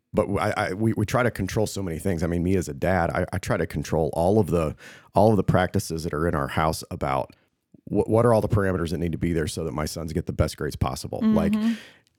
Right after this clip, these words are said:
Speaker 1: okay, if they just do this, then do this and do this, and th-, then everything will work out. And so I try and set all of these all of these tasks and these lines in the sand on
Speaker 2: Mm-hmm.
Speaker 1: do it by now, do it by now, do it by now, thinking that it's just gonna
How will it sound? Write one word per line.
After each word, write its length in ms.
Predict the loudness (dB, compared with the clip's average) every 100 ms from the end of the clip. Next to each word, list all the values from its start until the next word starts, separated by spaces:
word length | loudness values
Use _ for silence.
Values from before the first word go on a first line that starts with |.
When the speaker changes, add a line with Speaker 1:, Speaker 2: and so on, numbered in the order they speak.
| _ -4
Speaker 1:
okay, 280 | -2 -2 -2
if 180 | -2 2
they 100 | 2
just 280 | 2 0 -2
do 160 | -4 2
this, 260 | 2 2
then 180 | -4 -2
do 160 | 2 4
this 200 | 4 2
and 80 |
do 140 | -2 0
this, 200 | 0 -2
and 120 | -6
th-, 100 | -6
then 180 | 0 0
everything 320 | 2 2 0 2
will 80 |
work 220 | 0 0 2
out. 280 | 2 2
And 120 | -4 -6
so 100 | -6
I 60 |
try 280 | -4 0 2
and 160 | 2 -2
set 480 | -8 -6 -4 -4 -2
all 200 | 2 2
of 100 | 2
these 320 | -2 -4 -8 -16 -20 -20 -8 2
all 180 | 4 4
of 80 |
these 240 | 2 0 -4
tasks 520 | -6 -2 -2 -4 -8
and 100 | -6
these 140 | -4
lines 320 | -2 0 2 0
in 60 |
the 80 | -6
sand 420 | -8 -10 -10 -10 -6
on 300 | -2 -2 -2
Speaker 2:
Mm-hmm. 280 | -4 -4 -6 0
Speaker 1:
do 120 | 0
it 60 | 2
by 120 | 2
now, 240 | 2 2
do 160 | 2 0
it 60 | -2
by 120 | 0
now, 200 | 2 0
do 140 | 0
it 60 | -2
by 120 | -2
now, 200 | 0 -2
thinking 400 | 0 0 0 0
that 120 | 0
it's 100 | -2 -8
just 440 | -6 -6 -6 -6
gonna 200 | -6 -4